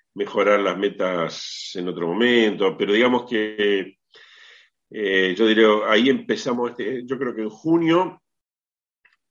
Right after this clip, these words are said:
cuando termine junio, en julio, digamos, cuando empiece la revisión de metas, Argentina va a tener que pedir el primer waiver de, de una sucesión de waivers. Es probable que,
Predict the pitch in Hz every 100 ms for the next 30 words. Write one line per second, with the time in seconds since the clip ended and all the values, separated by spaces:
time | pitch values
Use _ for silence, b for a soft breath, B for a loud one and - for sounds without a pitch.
0 | _ 92 92 90 98 117 127 117 147 143
1 | 127 98 - 143 123 120 107 113 131 139
2 | - 98 98 87 113 - 104 95 92 95
3 | 95 92 120 110 110 127 123 120 104 117
4 | 110 107 104 95 101 98 82 95 98 -
5 | 92 95 107 107 107 113 120 123 107 101
6 | 101 104 - 107 104 104 120 117 - -
7 | 117 127 117 180 147 107 95 90 82 76
8 | 73 69 110 - 107 143 135 123 113 110
9 | 87